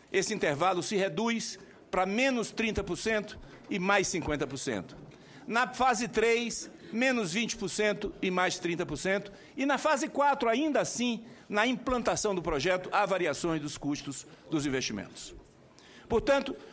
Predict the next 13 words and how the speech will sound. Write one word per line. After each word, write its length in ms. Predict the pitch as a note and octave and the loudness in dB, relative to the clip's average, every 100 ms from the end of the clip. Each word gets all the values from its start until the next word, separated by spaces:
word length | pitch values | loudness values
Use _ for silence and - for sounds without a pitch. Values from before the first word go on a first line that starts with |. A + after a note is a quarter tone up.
| - - - - - | -20 -20 -20 -20 0
a 200 | G#3+ A#3 | 4 4
ideia 500 | G#3 F3 C#4 C4+ B3 | 2 2 4 4 2
de 140 | G#3 | 2
avançar 680 | F#3+ G#3 F#3+ - C4 B3+ A3 | 2 2 0 0 2 2 4
nas 160 | A3 | 2
diversas 540 | F3 E3 G3+ F3+ D#3 - | 0 2 0 0 -2 2
fases 540 | A3 A#3+ A3 B3 - - | 4 4 2 -4 -4 0
é 340 | A3 B3 - - - - - - - - A3 | 2 2 -2 -10 -20 -20 -20 -20 -20 -8 -4
identificar, 760 | G3+ B3 - G3 - A3 A3+ | -2 -2 -2 -4 2 4 4
nessas 380 | A3 B3+ A3+ F3 | 2 0 0 0
diversas 420 | D#3 D#3+ D3+ C#3 | 0 0 0 0
fases, 600 | G#3 G#3+ G#3 G3+ - - - - G3 | 2 2 2 -2 -8 -10 -16 -10 0
melhorias 840 | A3+ A#3 G3 G3 A#3+ A#3+ A3+ | 2 4 2 2 2 2 0